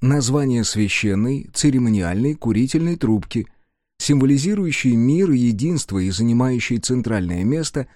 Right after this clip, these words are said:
в религиозных обрядах и культурных традициях многих индейских племен. Она состоит из двух основных частей:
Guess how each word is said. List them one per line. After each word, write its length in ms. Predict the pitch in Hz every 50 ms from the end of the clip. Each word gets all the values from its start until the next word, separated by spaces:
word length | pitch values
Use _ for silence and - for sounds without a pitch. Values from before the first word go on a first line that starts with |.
| _ _ - -
в 100 | 104 127
религиозных 680 | 139 139 135 123 127 139 135 123 95 107 101 85 -
обрядах 560 | 87 82 73 107 135 156 160 156 156 139 -
и 80 | 131 107
культурных 680 | - - 113 104 - - 156 160 170 165 170 165 151 -
традициях 720 | - 107 104 95 85 120 143 147 - 147 139 123 - -
многих 560 | 95 95 95 101 107 117 120 135 151 - -
индейских 600 | 113 101 92 80 90 87 82 - - 92 76 -
племен. 460 | - 82 78 73 71 65 58 53 - _ _ _ _ _ _ _ _ _ _ _ _ _ _ _ - 113
Она 180 | 127 139 151
состоит 480 | 143 - 143 120 - 135 139 156 160 -
из 140 | 143 120 101
двух 240 | 113 131 143 127 -
основных 480 | 120 - - 117 107 101 117 120 113
частей: 580 | - - 113 113 - - - 87 71 58 -